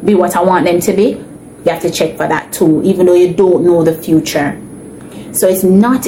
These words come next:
easy. It's not easy trying to figure your way out, trying to navigate the dating process and make the right selections, and you will make mistakes.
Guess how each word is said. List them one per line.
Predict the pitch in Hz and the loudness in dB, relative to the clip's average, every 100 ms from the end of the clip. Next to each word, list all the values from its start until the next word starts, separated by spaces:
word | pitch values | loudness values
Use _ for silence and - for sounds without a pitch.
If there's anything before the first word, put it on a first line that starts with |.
| - | 2
easy. | 285 285 285 320 440 - - - - - | 4 4 2 2 0 -4 -18 -20 -20 -8
It's | 208 190 | -4 0
not | 180 190 202 240 | 2 2 0 2
easy | 254 254 285 339 - | 4 4 2 0 0
trying | 262 254 | 0 2
to | 277 | 0
figure | - 262 269 | 0 2 4
your | 269 262 | 4 4
way | 269 269 - | 4 4 2
out, | 254 311 330 - | 0 0 -4 -2
trying | 226 226 | 0 2
to | 240 | 4
navigate | 226 254 247 240 233 | 4 2 2 2 4
the | 220 | 4
dating | 226 254 254 240 214 | 4 2 2 0 0
process | 254 247 254 277 - - - - | -2 0 0 0 -4 -14 -14 -4
and | 214 220 | 2 2
make | - | 2
the | 214 | 2
right | 220 226 214 | 2 2 -2
selections, | - 254 254 - 254 233 214 | 0 2 2 0 0 0 -2
and | 202 190 190 | 0 2 2
you | 190 | 2
will | 175 196 220 208 | 2 4 4 6
make | 202 190 - | 4 4 2
mistakes. | 180 - - 165 156 - - - | 0 0 -2 0 0 -2 -8 -10